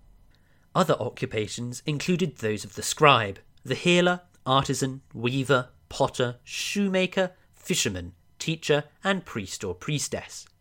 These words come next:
The historian Bertman writes,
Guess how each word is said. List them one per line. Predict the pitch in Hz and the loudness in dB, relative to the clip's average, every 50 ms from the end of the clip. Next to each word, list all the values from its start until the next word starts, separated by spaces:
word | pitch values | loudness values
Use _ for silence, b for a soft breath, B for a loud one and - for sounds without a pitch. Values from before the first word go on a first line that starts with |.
| _ _ _ _ B B B B B B B B | _ _ _ _ B B B B B B B B
The | 139 | -2
historian | - 131 139 - - - 180 175 156 135 120 110 104 107 | 2 2 2 2 2 2 4 4 6 6 4 2 0 -2
Bertman | 107 - 175 185 170 - - - 110 104 101 104 | 4 6 6 6 6 4 -2 -8 -10 -10 -8 -4
writes, | 107 110 107 107 113 - - - - - | -2 0 0 0 -2 -6 -12 -16 -16 -16